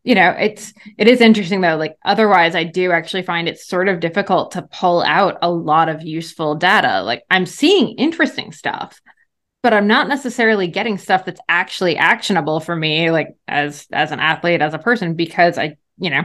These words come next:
everything's pretty, like, normal, I'm gonna say, on my stuff. And that's kind of, like, a weird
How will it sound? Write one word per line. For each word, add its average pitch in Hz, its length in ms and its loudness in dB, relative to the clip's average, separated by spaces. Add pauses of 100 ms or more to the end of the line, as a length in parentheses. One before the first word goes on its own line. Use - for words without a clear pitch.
(380)
everything's 254 340 2
pretty, 262 240 -2
like, 220 240 2 (720)
normal, 285 840 4
I'm 190 140 0
gonna 170 200 2
say, 156 440 0
on 202 160 4
my 170 160 0
stuff. 165 360 -4
And 185 140 -2
that's 202 220 0
kind 185 200 0
of, 165 60 -6
like, 170 160 -4
a 175 80 -2
weird 170 640 -2